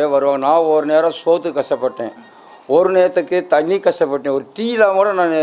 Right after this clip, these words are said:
ரொம்ப கஷ்டப்பட்டேன். ஒரு நேரத்துல பழைய துணி ரெண்டு ரூபாய்க்கு வாங்கி போட்டேன். இப்ப ஐயா என்கிட்ட வந்த, பெருமாள் வந்தனால என் தெய்வம் வந்தவர் இவர் தான் வந்து இறங்குனாரு.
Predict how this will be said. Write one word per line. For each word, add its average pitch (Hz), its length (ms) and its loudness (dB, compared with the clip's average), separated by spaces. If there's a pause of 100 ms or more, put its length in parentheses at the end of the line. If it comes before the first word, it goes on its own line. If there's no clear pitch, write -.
(200)
ரொம்ப 190 280 0
கஷ்டப்பட்டேன். 131 440 -6 (500)
ஒரு 170 200 4
நேரத்துல 202 320 2 (200)
பழைய 202 260 4 (100)
துணி 220 240 0
ரெண்டு 202 180 -2
ரூபாய்க்கு 214 260 0 (100)
வாங்கி 196 240 -2 (180)
போட்டேன். 180 300 -6 (880)
இப்ப 185 120 -2 (100)
ஐயா 202 240 2
என்கிட்ட 180 220 0 (100)
வந்த, 165 280 -2
பெருமாள் 170 300 0
வந்தனால 147 380 -2 (120)
என் 156 140 -2
தெய்வம் 180 180 2
வந்தவர் 160 260 0 (380)
இவர் 151 180 2
தான் 170 120 4
வந்து 151 180 -2
இறங்குனாரு. 147 320 -2